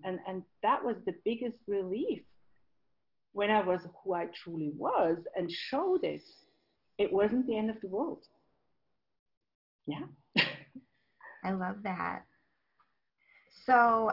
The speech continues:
Speaker 2: um, that's very interesting too, because, um, you know, I've talked before about sometimes the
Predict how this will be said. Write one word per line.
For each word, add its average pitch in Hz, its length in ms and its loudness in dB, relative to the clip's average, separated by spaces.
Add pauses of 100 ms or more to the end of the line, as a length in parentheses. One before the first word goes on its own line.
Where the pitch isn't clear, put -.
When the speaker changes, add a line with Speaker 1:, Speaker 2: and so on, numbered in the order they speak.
Speaker 2:
um, 196 480 2
that's 202 320 0
very 202 440 -2
interesting 190 600 0 (100)
too, 196 220 0
because, 180 640 0 (800)
um, 185 540 0 (880)
you 196 140 0
know, 185 300 6
I've 185 280 4
talked 185 400 -2
before 180 600 2
about 165 680 4 (840)
sometimes 190 600 0
the 185 160 0